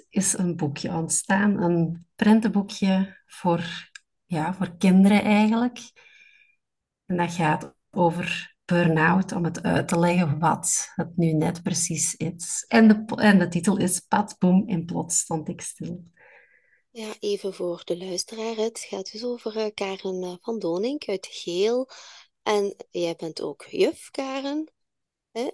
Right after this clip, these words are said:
Speaker 2: En, eh,
Speaker 1: Ja.
Speaker 2: zelf ook een burn-out meegemaakt. En je hebt dan eigenlijk dat moment aangegrepen om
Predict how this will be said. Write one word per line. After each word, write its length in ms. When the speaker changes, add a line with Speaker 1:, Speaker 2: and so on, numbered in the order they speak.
Speaker 2:
En, 440
eh, 140
Speaker 1:
Ja. 380
Speaker 2:
zelf 440
ook 160
een 180
burn-out 520
meegemaakt. 760
En 140
je 80
hebt 320
dan 260
eigenlijk 920
dat 200
moment 420
aangegrepen 760
om 220